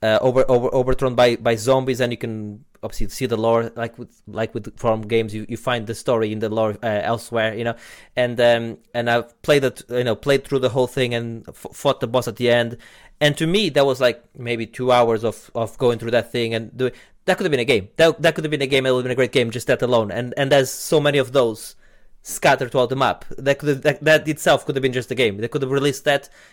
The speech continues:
Here you go. This is, um, whatever I wanna call it, something. It's a, it's a, I don't know, it's a six-hour adventure, and you're gonna love it, and people go like, "Wow," you know. Uh, and that's, that's scattered throughout the whole map.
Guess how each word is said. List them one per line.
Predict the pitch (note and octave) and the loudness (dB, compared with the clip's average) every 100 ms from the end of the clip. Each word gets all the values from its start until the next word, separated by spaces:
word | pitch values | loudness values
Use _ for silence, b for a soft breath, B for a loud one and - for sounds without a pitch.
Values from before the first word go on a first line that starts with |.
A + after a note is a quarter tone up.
| b | b
Here | - C#3 | 0 2
you | |
go. | C#3 C3 | 4 2
This | C3 B2 | 0 -2
is, | B2+ A#2+ B2 | -2 -2 0
um, | B2+ A#2+ A#2+ A2+ A#2 - b b b b b b - | 2 2 -2 -8 -12 -20 b b b b b b 2
whatever | B2+ A#2+ | 4 6
I | A#2 | 4
wanna | A#2 A#2+ | 4 0
call | - B2+ A#2+ | 2 2 2
it, | A2+ | -2
something. | - - - C3 C3 B2 | -12 -8 -4 -2 -2 -4
It's | A2+ A#2+ | -4 0
a, | A2 F#2+ | 0 -2
it's | - | -2
a, | A#2 G#2+ G2+ G2 F#2+ | 0 0 0 -4 -6
I | A2+ | -8
don't | F2+ | -6
know, | G2 | -8
it's | G#2+ | -10
a | |
six-hour | - C3+ C#3 B2 B2 | -10 -4 2 4 4
adventure, | A#2 C3+ A#2+ C3 A#2+ A#2 | 4 0 2 2 4 4
and | A#2 | 2
you're | |
gonna | B2 A#2+ | 0 2
love | C3 B2+ | 2 2
it, | C3 | 0
and | A#2+ | 0
people | B2 A#2 | -2 0
go | |
like, | A2+ G2+ | -2 0
"Wow," | A#2 G2+ D#2+ - | 2 2 -2 -6
you | C3 | -2
know. | C3 C#3 - | -2 -2 -2
Uh, | B2 A2 - - _ - - - - - | 0 0 -4 -20 _ -20 -20 -20 -18 -2
and | C#3+ | 2
that's, | D3 - - | 2 0 -10
that's | - C#3+ - | -2 -2 -2
scattered | - C3+ C3 A#2+ - | -4 -2 -2 -8 -6
throughout | D#3 B2+ B2 | 2 2 0
the | A#2 | -2
whole | B2 | 0
map. | A#2 G#2 - | 0 -6 -8